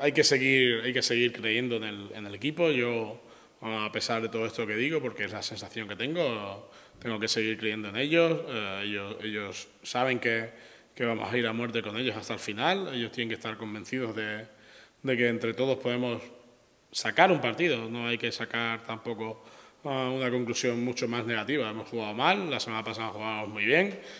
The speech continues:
perdimos en la prórroga en Girona, hoy hemos jugado desastrosamente mal, tenemos que trabajar para que esto no suceda. Eh, mi plena confianza en ellos, ellos tienen que,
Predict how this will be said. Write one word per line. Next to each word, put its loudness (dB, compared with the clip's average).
perdimos 2
en 0
la -2
prórroga -2
en -4
Girona, 2
hoy 6
hemos 0
jugado -2
desastrosamente -4
mal, -2
tenemos 0
que -6
trabajar -2
para 2
que 2
esto -6
no -6
suceda. 2
Eh, 2
mi 0
plena 4
confianza 0
en 0
ellos, 2
ellos -2
tienen -4
que, 0